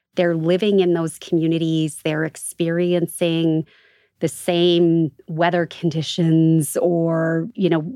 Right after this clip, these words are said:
changes in pricing that our members in the ag space are, are feeling. So it,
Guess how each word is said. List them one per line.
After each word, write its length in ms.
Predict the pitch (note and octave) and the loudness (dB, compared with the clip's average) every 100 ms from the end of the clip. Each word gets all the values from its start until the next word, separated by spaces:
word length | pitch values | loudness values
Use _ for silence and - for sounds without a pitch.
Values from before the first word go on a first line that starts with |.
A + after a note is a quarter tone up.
| A3+ | -6
changes 460 | - F#3+ F#3 F3+ | 0 2 2 0
in 120 | F3 | 0
pricing 760 | E3 - F3+ F#3 - E3+ D#3+ D#3+ - _ _ _ _ | 0 0 -2 -2 -2 -2 0 -2 -4 _ _ _ _
that 440 | F3 E3 E3 E3 - - | 0 0 0 -2 -8 -6
our 220 | E3 D#3 | -2 0
members 720 | D#3 D#3+ F3 F3+ E3 - - - | 2 2 2 0 -4 -8 -18 -6
in 140 | F#3+ | -2
the 120 | D#3+ | 0
ag 180 | D#3+ E3+ | 0 -4
space 420 | - - D#3 - | -4 -6 -6 -4
are, 380 | E3 D#3 D#3 D#3+ - | -4 -2 -4 -6 -6
are 80 | D#3 | -8
feeling. 460 | - E3+ E3 D#3+ | -2 -2 0 -2
So 240 | E3 F3 E3 | -4 -4 -2
it, 260 | F#3+ F3+ | 0 -2